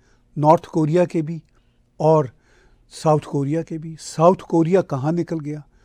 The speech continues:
नॉर्थ कोरिया अपने माइंडसेट और अपनी पॉलिसियों की वजह से गुर्बत की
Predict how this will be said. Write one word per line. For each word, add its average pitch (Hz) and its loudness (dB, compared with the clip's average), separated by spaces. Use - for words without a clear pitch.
नॉर्थ 160 2
कोरिया 170 0
अपने 165 0
माइंडसेट 165 2
और 151 -2
अपनी 156 -4
पॉलिसियों 143 -2
की 147 -8
वजह 147 -2
से - -18
गुर्बत 170 4
की 151 -6